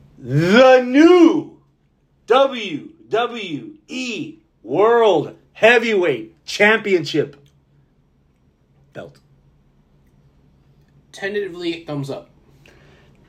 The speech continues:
Speaker 1: Tentatively, a thumbs down. Give 'em your side.
Speaker 2: All right.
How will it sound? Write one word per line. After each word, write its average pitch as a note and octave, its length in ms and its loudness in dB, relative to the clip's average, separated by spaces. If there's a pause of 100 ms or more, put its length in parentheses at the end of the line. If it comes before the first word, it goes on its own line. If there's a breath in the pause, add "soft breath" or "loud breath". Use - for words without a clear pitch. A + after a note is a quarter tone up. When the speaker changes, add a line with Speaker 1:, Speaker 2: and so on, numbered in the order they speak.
(180)
Speaker 1:
Tentatively, B3 720 -8
a A#3+ 80 -6
thumbs A#3+ 580 -8
down. F#3 560 -10 (880)
Give G#3 160 4
'em A3+ 120 0
your G#3+ 120 4
side. B2 400 0
Speaker 2:
All E3 140 4
right. C#3+ 320 4